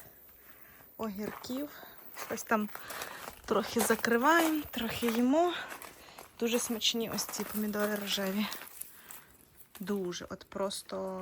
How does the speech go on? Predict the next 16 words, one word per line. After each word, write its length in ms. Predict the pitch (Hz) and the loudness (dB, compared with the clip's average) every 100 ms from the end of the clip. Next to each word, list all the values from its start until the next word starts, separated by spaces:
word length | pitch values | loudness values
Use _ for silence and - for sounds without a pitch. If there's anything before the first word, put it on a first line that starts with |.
| 185 | -6
найсмачніші 800 | 190 202 - 220 208 202 175 - | -6 -6 -6 -6 -6 -4 -4 -6
зі 100 | 180 | -8
всіх, 200 | - 220 | -10 -12
які 160 | - 208 | -10 -10
в 40 | |
нас 220 | 196 190 185 | -8 -8 -10
були. 360 | 180 175 190 - - - - - - - - - - - - - - - - - - - | -10 -10 -12 -14 -20 -18 -18 -18 -18 -18 -18 -18 -16 -14 -14 -14 -14 -16 -16 -16 -14 -10
Гарний 320 | 196 202 196 | -8 -8 -6
сорт 280 | - 165 - | -6 -8 -12
теж. 340 | - 214 208 220 - - - - - - - - - - - - - - - - - - - - - - - - - - - - - _ - - _ | -12 -10 -8 -10 -12 -20 -20 -20 -20 -20 -18 -16 -14 -14 -14 -14 -16 -14 -12 -12 -12 -14 -14 -14 -16 -16 -16 -14 -16 -20 -20 -20 -20 _ -20 -20 _
Добрий 220 | 226 240 | -2 0
день. 280 | 220 214 214 - - - - - - - - - - - | 0 -2 -4 -8 -10 -10 -10 -12 -14 -10 -10 -10 -16 -8
Така 260 | 220 - 196 | -8 -6 -6
собі, 340 | - 202 214 - - | -6 -8 -10 -14 -4
гордо 480 | 220 220 202 190 202 | 4 6 6 2 0
висить. 520 | 208 - - - | -2 -4 -6 -8